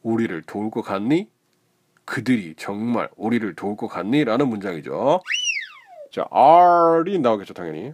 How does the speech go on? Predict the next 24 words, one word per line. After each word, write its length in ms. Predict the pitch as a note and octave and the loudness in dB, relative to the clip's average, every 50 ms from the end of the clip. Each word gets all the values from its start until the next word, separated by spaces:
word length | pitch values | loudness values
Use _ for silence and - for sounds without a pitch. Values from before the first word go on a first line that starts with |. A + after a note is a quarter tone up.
| - - | -6 0
Are 600 | - F#2+ A2 A#2 A#2 B2 A#2+ A2+ G#2 F2+ D#2+ D#2 - - G#2+ F#2 F#2 | 2 4 4 4 4 2 2 0 0 -2 -4 -8 -12 -18 -16 -14 0
they? 600 | G#2+ B2 D3+ F#3 G3 F3 C3 G#2 F2 D#2+ D#2+ - _ _ _ _ _ _ _ _ _ _ _ _ _ _ _ _ _ _ _ _ _ _ _ _ _ _ _ _ _ _ _ | 4 6 6 8 6 4 2 -2 -6 -14 -20 -20 _ _ _ _ _ _ _ _ _ _ _ _ _ _ _ _ _ _ _ _ _ _ _ _ _ _ _ _ _ _ _
오늘의 460 | - D3+ F3 F3+ F3+ F#3 F3+ F3 F3 | 0 2 2 4 4 4 2 2 0
fixed 560 | E3 - - - F3 D#3+ - - - - - - _ _ _ _ _ - | -4 -10 -4 -2 -2 -2 -2 -6 -12 -18 -20 -20 _ _ _ _ _ -8
expression, 800 | B2 B2 - - - - B2 A2 G#2+ G2+ - F#2+ F2+ G#2 C3 D3+ - _ _ _ _ _ _ _ _ _ _ _ _ _ _ _ - | -6 -6 -4 -6 -6 -4 -4 -4 -2 -4 -6 -6 -6 -6 -8 -8 -10 _ _ _ _ _ _ _ _ _ _ _ _ _ _ _ -18
really 380 | F2 F2+ G#2 A2+ C3 D3 C#3+ | -14 -10 -6 -2 0 0 0
gonna, 300 | A#2+ A#2+ G#2+ G2 D#2+ - - - _ _ _ _ _ _ _ - | 0 -2 -4 -6 -6 -10 -12 -18 _ _ _ _ _ _ _ -10
are 140 | - G2+ G2 | -8 -8 -6
they 200 | G#2 G#2+ G2+ F2+ | -6 -6 -8 -8
really 460 | E2+ F#2 G#2+ B2+ D3 E3 E3+ F3+ F3 | -6 -2 2 2 4 4 4 2 2
gonna? 380 | C#3+ C#3 B2+ A#2 G2 D#2 C#2+ - - | 2 0 -2 -2 -4 -6 -8 -12 -12
바로 260 | - - A#2 B2+ C#3 | -4 -2 -2 -2 -2
동사가 300 | - B2 A#2+ A2 B2+ A#2+ | -2 -2 -2 -2 -2 -4
나와야죠. 400 | A2 G2 E2+ E2 E2 G#2+ C#3 D3+ - - - - - - - - _ - | -4 -6 -8 -6 -4 -4 -4 -4 -6 -12 -20 -20 -20 -20 -20 -20 _ -2
Are 160 | G2 A2 A2+ | -2 -2 0
they 200 | A#2 A#2+ A#2 A2 | 0 -2 -4 -4
really 480 | G2 F#2 G2+ A#2 C#3 D#3 E3 F3+ F#3 F#3 | -6 -4 0 4 4 6 6 6 4 4
gonna? 440 | D3+ D3 D#3 D#3+ E3 C#3+ G2+ E2 - - _ _ _ _ _ _ _ _ _ _ | 2 2 0 2 2 2 0 -2 -6 -12 _ _ _ _ _ _ _ _ _ _
우리를 380 | - A#2+ D3+ F3+ G#3 G#3+ G3 E3+ | -2 -2 0 2 4 2 2 4
돕는 260 | E3+ D#3+ D#3 D#3 D#3+ | 2 2 2 2 0
건 140 | F3 F#3 E3+ | 0 -2 -2
뭡니까? 400 | C3+ A2 G2 G2 F#2+ - - G#2 | -2 -2 -4 -6 -8 -6 -4 -4
우리는 360 | F#2+ G2+ A#2+ D#3+ G3+ G#3+ G#3 E3 | -2 -2 -2 0 0 2 2 2
뭐예요? 520 | B2 G#2 F#2+ E2+ D#2+ D#2 B1 - - | 0 0 -2 -4 -6 -8 -8 -10 -14